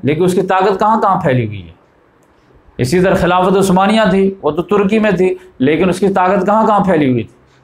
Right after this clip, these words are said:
कभी बरतानिया की एम्पायर थे, उसकी ताकत कहाँ कहाँ फैली हुई थी।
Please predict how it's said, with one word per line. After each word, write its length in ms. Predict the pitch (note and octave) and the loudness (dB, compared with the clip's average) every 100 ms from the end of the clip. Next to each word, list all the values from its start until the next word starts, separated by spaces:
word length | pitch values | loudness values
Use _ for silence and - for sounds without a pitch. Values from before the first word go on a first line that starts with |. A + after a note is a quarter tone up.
| - | -4
कभी 180 | C#3+ F3+ | 0 0
बरतानिया 580 | E3+ E3 F#3+ G#3+ G#3+ | 0 0 0 2 2
की 100 | F#3+ | 0
एम्पायर 640 | G3 F#3+ - E3 F3 F3 D3 | -2 -2 -4 -2 0 0 -2
थे, 120 | D#3 - _ _ | -6 -8 _ _
उसकी 180 | C3+ E3 | -4 -2
ताकत 360 | E3+ F3 F#3 F#3+ | 0 0 0 0
कहाँ 200 | G#3 G3+ | 0 2
कहाँ 120 | G#3 | 2
फैली 260 | F#3+ F#3+ F#3 | 2 2 2
हुई 120 | F3 | 2
थी। 160 | E3+ | 0